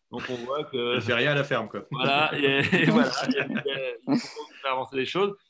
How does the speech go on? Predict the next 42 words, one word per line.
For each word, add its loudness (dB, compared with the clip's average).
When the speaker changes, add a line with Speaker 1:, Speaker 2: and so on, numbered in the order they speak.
Speaker 1:
Mais 6
on 4
se -2
laisse 0
pas 2
abattre. 4
C'est -6
un 2
groupe 2
très 0
sympa 0
et 0
on 0
partage 0
beaucoup -2
et 4
on 0
a 2
beaucoup -2
d'idées 0
positives. -4
Voilà. -2
Donc, -10
il -2
y 0
a 0
aussi, -6
Speaker 2:
Ah, -4
bah. 2
Speaker 1:
euh, -2
Les -6
Ailes 2
et 4
il 2
y 2
a 0
plein -2
d'autres -2
groupes 0
de 2
femmes, -2
j'imagine, -2